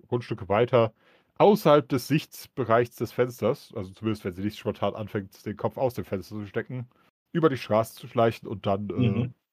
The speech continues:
Speaker 1: ja, kannst du entweder versuchen, auch unbemerkt aufs Grundstück zu kommen oder auf die klassische Schlendermethode über die Straße und dann, äh, einbiegen.
Speaker 2: Ja, wenn das mit dem Schleichen bisher klappt, dann würd ich das gerne weiter durchziehen.
Speaker 1: Alles
Speaker 2: Weil
Speaker 1: klar.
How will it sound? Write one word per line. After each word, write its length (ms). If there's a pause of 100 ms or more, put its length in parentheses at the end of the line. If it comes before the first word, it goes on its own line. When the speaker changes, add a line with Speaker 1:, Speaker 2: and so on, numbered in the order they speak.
(680)
Speaker 1:
ja, 400 (160)
kannst 300
du 40
entweder 220
versuchen, 440
auch 260
unbemerkt 560
aufs 180
Grundstück 360
zu 100
kommen 280
oder 560
auf 140
die 100
klassische 360
Schlendermethode 840
über 220
die 80
Straße 440
und 160
dann, 300
äh, 240 (120)
einbiegen. 480 (440)
Speaker 2:
Ja, 220
wenn 80
das 120
mit 100
dem 20
Schleichen 300
bisher 200
klappt, 240
dann 100
würd 100
ich 60
das 120
gerne 200
weiter 200
durchziehen. 680 (440)
Speaker 1:
Alles 340
Speaker 2:
Weil 40
Speaker 1:
klar. 280